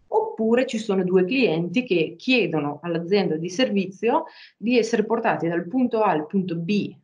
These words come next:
eh, in, a distanza di dieci minuti, e ovviamente lo stesso veicolo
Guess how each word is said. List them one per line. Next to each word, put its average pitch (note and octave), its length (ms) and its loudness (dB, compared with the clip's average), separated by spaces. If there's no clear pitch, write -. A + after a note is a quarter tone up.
eh, E3 600 -2
in, F#3 340 4
a D3 840 -6
distanza F#3+ 480 0
di F3 100 0
dieci F3 340 -2
minuti, B3+ 520 0
e B3 120 0
ovviamente G3 480 0
lo A#3 80 -6
stesso - 340 -8
veicolo G3+ 600 -2